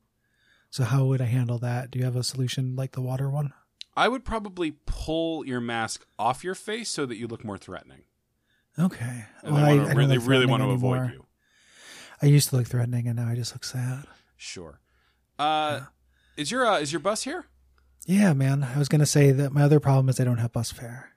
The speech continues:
Speaker 2: Okay, yeah, here you go. Here's, uh,
Speaker 1: Oh, thank
Speaker 2: fifty dollars. Ride
Speaker 1: Oh,
Speaker 2: that bus
Speaker 1: hey.
Speaker 2: forever, please.
Speaker 1: Well, they're not gonna make change.
Speaker 2: No, it's, it's in small bills.
Speaker 1: Oh, thank you.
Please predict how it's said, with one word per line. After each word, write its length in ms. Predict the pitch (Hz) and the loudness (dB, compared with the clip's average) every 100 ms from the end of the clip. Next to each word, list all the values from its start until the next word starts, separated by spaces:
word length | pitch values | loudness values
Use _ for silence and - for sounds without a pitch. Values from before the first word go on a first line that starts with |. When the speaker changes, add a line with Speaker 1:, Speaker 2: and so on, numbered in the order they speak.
| - | -16
Speaker 2:
Okay, 280 | 110 104 82 | -12 -10 -10
yeah, 160 | 90 | -10
here 200 | - 123 | -6 -6
you 100 | 117 | -6
go. 120 | 90 71 | -8 -12
Here's, 300 | 98 85 82 | -14 -14 -14
uh, 300 | 80 76 71 | -12 -14 -16
Speaker 1:
Oh, 40 | |
thank 20 | |
Speaker 2:
fifty 360 | - - 127 147 | -20 -16 -10 -4
dollars. 600 | 127 110 127 123 - - _ _ _ _ _ - | -2 -2 -4 -6 -14 -16 _ _ _ _ _ -6
Ride 200 | 170 208 | 0 2
Speaker 1:
Oh, 40 | |
Speaker 2:
that 140 | 131 120 | 4 4
bus 180 | 117 180 | 2 2
Speaker 1:
hey. 80 | |
Speaker 2:
forever, 280 | 127 98 80 | 2 0 -6
please. 360 | - 85 85 - - - - | -12 -12 -12 -16 -20 -14 2
Speaker 1:
Well, 80 | 151 | 6
they're 80 | 175 | 8
not 180 | 180 | 6
gonna 280 | - 127 120 | 4 0 0
make 200 | 123 120 | -2 -4
change. 680 | - 131 160 117 113 - - - | -2 0 2 0 -4 -10 -14 -4
Speaker 2:
No, 120 | 131 | 0
it's, 160 | 143 117 | 0 0
it's 200 | 131 135 | -4 -2
in 120 | 135 | -4
small 260 | - 123 104 | -2 -2 -2
bills. 380 | 87 78 - _ _ _ _ - | -6 -10 -16 _ _ _ _ -2
Speaker 1:
Oh, 160 | 131 113 | 0 0
thank 280 | 117 - | -4 -8
you. 80 | - | -14